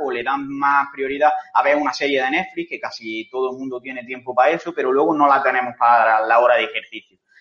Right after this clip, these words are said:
Entonces se trata de eso, de que ordenemos esas prioridades. Y en el caso de la alimentación también, bueno, en el caso de la alimentación y en todo en general, que tenemos una mentalidad muy dicotómica, de decir, esto tiene que ser o blanco o negro.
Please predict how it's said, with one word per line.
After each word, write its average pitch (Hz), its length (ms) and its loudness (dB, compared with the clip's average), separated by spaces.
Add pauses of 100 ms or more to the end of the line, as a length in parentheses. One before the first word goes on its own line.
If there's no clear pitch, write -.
Entonces 143 360 -4
se 135 140 -2
trata 151 300 2
de 139 140 4
eso, 104 300 -8
de 110 160 -8
que 110 180 -4 (360)
ordenemos 139 680 2
esas 131 260 -2
prioridades. 120 580 0 (100)
Y 120 140 -4
en 117 100 -2
el 117 380 -6
caso 143 320 -2
de 156 100 2
la 151 60 4
alimentación 147 720 -2
también, 139 460 -2
bueno, 120 160 -10
en 101 60 -10
el 101 60 -16
caso 135 220 -4
de 160 80 2
la 151 60 4
alimentación 139 560 -2
y - 20 -4
en 110 140 -8
todo 143 180 2
en 151 80 0
general, 151 380 0 (440)
que 151 120 4
tenemos 160 440 4
una 185 140 4
mentalidad 160 720 2
muy 156 440 0
dicotómica, 127 720 0
de 110 120 0
decir, 113 380 -4
esto 165 280 -2
tiene 170 200 0
que 143 100 0
ser 131 180 -2
o 127 80 2
blanco 185 580 0
o 131 100 -2
negro. 127 360 -4